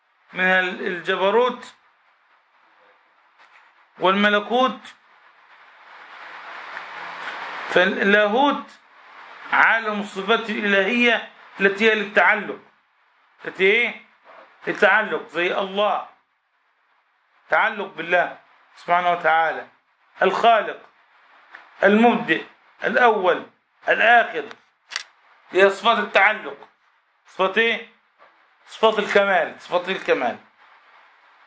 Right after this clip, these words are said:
وفي عالم الجبروت، عالم إيه؟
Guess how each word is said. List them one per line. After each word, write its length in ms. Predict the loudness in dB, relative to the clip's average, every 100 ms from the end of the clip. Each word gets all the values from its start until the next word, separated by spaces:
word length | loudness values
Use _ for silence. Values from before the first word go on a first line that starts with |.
| _ _ _ _ _ _ -6
وفي 580 | 0 2 2 0 -2 -6 -12 _ _ _ _ _ -20 -20 -20 -20 -16 -2
عالم 560 | 0 0 -2 -4 -2
الجبروت، 840 | -2 0 0 2 2 0 -4 -10 _ _ _ _ _ _ _ _ -20 -20 -20 -20 -20 -20 -10 0
عالم 300 | 2 2 0
إيه؟ 200 | -2